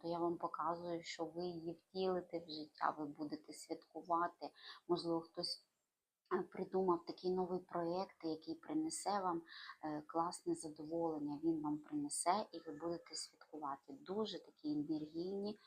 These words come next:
дуже класні карти, дуже хорошого позитиву. І ще я вам покажу, е, такі для вас, щоб ви трошки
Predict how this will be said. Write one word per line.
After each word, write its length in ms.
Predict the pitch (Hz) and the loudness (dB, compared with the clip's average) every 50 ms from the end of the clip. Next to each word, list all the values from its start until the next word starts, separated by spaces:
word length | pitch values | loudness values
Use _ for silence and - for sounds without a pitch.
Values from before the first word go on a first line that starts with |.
| - - - - - _ | -16 -14 -12 -12 -12 _
дуже 380 | 160 156 180 185 185 185 - - | -4 -2 0 0 0 -2 -4 -6
класні 540 | - - - 160 165 175 - - 175 165 | -4 0 2 2 2 2 2 2 2 2
карти, 540 | 165 - 160 151 156 165 - - - 196 202 - - - - - _ - | 2 4 4 6 6 6 4 0 -6 -6 -6 -6 -8 -16 -18 -14 _ -4
дуже 360 | 165 165 196 196 185 175 170 | 0 2 2 2 2 0 -2
хорошого 640 | 170 - - 170 170 156 160 - - 156 - - - _ _ | -4 -2 0 2 2 2 2 0 -2 -4 -6 -8 -14 _ _
позитиву. 640 | - 165 160 160 151 - - 165 165 170 190 208 208 - - - - - _ - | -2 0 0 0 -2 -2 0 0 2 4 2 2 0 -2 -8 -14 -14 -14 _ -2
І 160 | 170 170 165 | 0 4 6
ще 240 | 165 - - - 185 | 8 8 6 6 4
я 220 | 185 190 196 190 | 2 2 2 4
вам 180 | 180 170 175 170 | 4 4 2 2
покажу, 640 | - 170 170 - 170 165 160 170 180 190 185 - - | 0 0 2 2 0 0 0 0 2 2 0 0 -2
е, 280 | 170 170 165 160 156 - _ | -4 -4 -4 -4 -8 -10 _
такі 440 | - - _ - - 165 170 175 180 185 185 - - - | -20 -20 _ -6 -4 -2 -2 0 0 0 0 0 -2 -4
для 240 | - - - 160 160 | -8 -8 -6 -4 -4
вас, 600 | 156 160 160 160 - - 185 - - - - - | -2 -2 -2 -2 -2 -4 -4 -4 -4 -4 -2 -2
щоб 180 | - - 165 165 - | -2 -4 -6 -6 -6
ви 60 | 160 | -6
трошки 580 | 160 - - 165 165 - - - - - 190 | -6 -4 -2 -4 -2 -2 -4 -8 -8 -8 -10